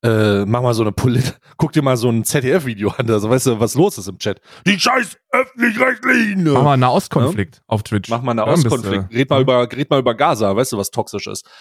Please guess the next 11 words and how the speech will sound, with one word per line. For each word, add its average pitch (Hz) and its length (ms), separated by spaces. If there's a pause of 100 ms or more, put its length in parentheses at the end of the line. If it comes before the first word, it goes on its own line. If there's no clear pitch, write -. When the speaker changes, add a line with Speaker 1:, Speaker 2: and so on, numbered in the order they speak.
(200)
Speaker 1:
Ähm, 127 440 (400)
die, 135 440 (540)
die, 120 720 (920)
auf 120 160
jeden 156 120
Fall 151 140
möchte 127 240
er, 110 280
ähm, 107 380
hat 113 140
er 113 160